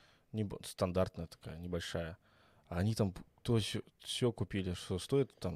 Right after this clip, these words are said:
не знаю, квартиры покупают, ещё что-то там. Там чё-то меняют, какие-то схемы делают, чё-то меняют. Я такой смотрю, а как у вас в голове это вообще помещается? Я вот такой, купить квартиру, как? Ипотеку только. Всё.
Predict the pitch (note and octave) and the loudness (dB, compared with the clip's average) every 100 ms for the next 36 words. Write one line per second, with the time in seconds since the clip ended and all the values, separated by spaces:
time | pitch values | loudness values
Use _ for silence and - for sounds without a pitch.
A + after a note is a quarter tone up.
0 | - E2+ D#2 - G#2 F#2+ - G2 F2 - | -6 -8 -8 -2 0 0 -2 -4 -4 -8
1 | - - - D#2 F#2+ - A#2+ - F2+ E2+ | -10 -8 -8 -8 -8 -2 0 0 -4 -6
2 | D#2 E2+ - - F#2 F#2 - G2 G#2+ G#2 | -10 -10 -14 -4 -2 -2 -4 -4 -2 2
3 | A2 G#2 G#2+ - G#2+ G#2 - - A2+ G#2 | 4 2 0 -10 -6 -4 -2 2 2 4
4 | A2+ G#2+ G2+ - G#2+ - G#2+ A2+ G#2+ G2 | 6 4 4 -2 -4 0 2 4 4 0
5 | - G#2 - A2 A2 - F2 - - _ | -4 -4 -2 -2 -4 -6 -8 -10 -12 _
6 | C#3 A#2+ A#2 A2 B2+ C3 A2 - G2 - | -2 2 2 6 6 8 6 6 0 0
7 | - F#2+ - F#2+ E2+ F2+ G2+ G#2+ F#2 - | -2 0 2 0 0 2 6 6 6 0
8 | _ _ _ _ - - - - A2 A#2+ | _ _ _ _ -18 -16 -10 -6 -4 -6
9 | - _ _ - G#2+ D3 A#2 - _ _ | -10 _ _ -2 0 2 0 -2 _ _
10 | _ _ - _ - F#2+ - _ _ - | _ _ -20 _ -6 -6 -6 _ _ -14
11 | - D#2+ - - - - _ _ _ _ | -14 -14 -14 -12 -14 -16 _ _ _ _
12 | _ _ - G2 | _ _ -12 -12